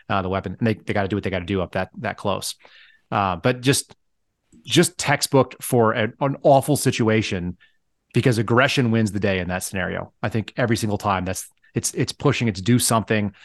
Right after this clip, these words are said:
I used to actually encourage that during, uh, emergency medicine. It's like, "w-, what is your job? Your job is to do something."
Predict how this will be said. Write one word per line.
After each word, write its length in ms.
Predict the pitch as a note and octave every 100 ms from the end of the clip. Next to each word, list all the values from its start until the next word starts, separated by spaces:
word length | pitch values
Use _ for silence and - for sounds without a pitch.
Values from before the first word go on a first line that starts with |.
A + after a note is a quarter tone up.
| -
I 60 |
used 160 | C#3 B2+
to 80 | C3
actually 240 | B2 A#2+
encourage 340 | G#2 - A2
that 140 | G2+ F#2+
during, 280 | G#2+ G2 F#2
uh, 140 | F2+
emergency 360 | G#2+ G#2 F2+ G2+
medicine. 400 | F#2 F#2 F2+ F2+ _ _ _ _ _ -
It's 140 | G#2+
like, 120 | G#2+
"w-, 240 | G2+ G#2+ B2
what 220 | B2+ A#2+
is 120 | A2+
your 100 | A2+
job? 400 | F#2+ A2 F#2 - -
Your 80 | A#2
job 240 | A2 G#2
is 80 | G2+
to 80 | G#2+
do 220 | - G2+
something." 500 | - F#2 - - G2+